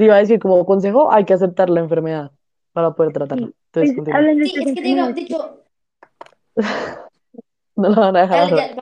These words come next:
Speaker 3: va, dale, ya, ya, ya te dejo, Juli. Realmente, el, el aceptar las cosas te ayudan a hacer como más amena la vida, porque entre tú más te niegues, más te va a afectar eso, ¿no? Entonces, no solamente en las enfermedades mentales, sino como en la vida hay que aceptar las cosas, porque si no te van a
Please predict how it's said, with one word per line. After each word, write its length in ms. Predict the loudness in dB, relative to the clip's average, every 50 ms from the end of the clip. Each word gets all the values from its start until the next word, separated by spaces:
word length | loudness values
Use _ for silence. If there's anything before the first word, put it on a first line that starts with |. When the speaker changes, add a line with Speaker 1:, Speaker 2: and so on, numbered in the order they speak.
| -14 -14
Speaker 3:
va, 60 | -16 _ _ _ _ _ _ _ _ _ _ _
dale, 160 | -12 -12 -10 -8
ya, 160 | -10 -10 -8
ya, 80 | -8 -8
ya 160 | -8 -8 -10
te 60 | -12 -12
dejo, 180 | -12 -12 -14 -14
Juli. 220 | -16 -18 -18 _ _ -20 -20 -20 _ _ _ _ _ _
Realmente, 680 | -10 -10 -10 -8 -8 -10 -10 -10 -10 -10 -10 -10 -12 -16 _ _ _ _ _
el, 380 | -10 -10 -8 -8 -10 -12 -14 -16 -18 _ _ _
el 140 | -8 -8 -8
aceptar 560 | -8 -8 -10 -12 -12 -12 _ -12 -12 -10 -10
las 260 | -12 -12 -12 -14 -16
cosas 420 | _ -14 -10 -10 -10 -10 -10 -12
te 80 | -12 -12
ayudan 400 | -12 -10 -14 -14 -14 -16 -16 -18
a 40 | -18
hacer 280 | -18 -16 -14 -14 -14 -14
como 220 | _ -14 -14 -14 -12
más 220 | -14 -14 -14 -14
amena 300 | -14 -14 -14 -14 -14 -14
la 120 | -14 -12 -12
vida, 240 | -12 -12 -12 -14 -16
porque 200 | -16 -16 -12 -10 -8
entre 160 | -8 -6 -6
tú 180 | -4 -2 -4 -2
más 200 | -2 -6 -8 -8
te 80 | -10 -10
niegues, 420 | -8 -8 -8 -8 -10 -12 -12 -10
más 340 | -8 -8 -6 -6 -6 -10 -8
te 140 | _ -8 -6
va 80 | -6 -8
a 40 |
afectar 380 | -8 -8 -14 -14 _ -14 -12 -10
eso, 280 | -10 -12 -14 -18 -20 -20
¿no? 160 | -20 -20 -20 _ _ _ -20 -20 _ _ _ _ _ _
Entonces, 440 | _ -14 -12 -10 -8 -10 -10 -10 -8
no 120 | -8 -6 -6
solamente 480 | -6 -8 -10 -12 -12 -14 -12 -12 -12
en 60 | -12
las 120 | -10 -10 -10
enfermedades 480 | -10 -12 -12 -12 -12 -12 -12 -14 -14
mentales, 520 | -14 -16 -18 -16 -14 -14 -12 -12 -14 -14 -16
sino 280 | -16 -16 -14 -16 -16
como 220 | -14 -16 -16 -14 -14
en 160 | -14 -14 -12
la 100 | -12 -12
vida 260 | -10 -10 -10 -10 -12 -14
hay 120 | -18 -16
que 100 | _ -16
aceptar 680 | -16 -14 -14 -16 -16 _ _ _ -12 -10 -10 -10 -10 -10
las 220 | -12 -14 -14 -16
cosas, 340 | _ -18 -16 -16 -16 -16 -16
porque 260 | _ -18 -16 -16 -14
si 120 | -14 -12
no 180 | -14 -14 -14 -12
te 120 | -10 -10 -10
van 180 | -10 -10 -10
a 240 | -10 -10 -10 -12 -14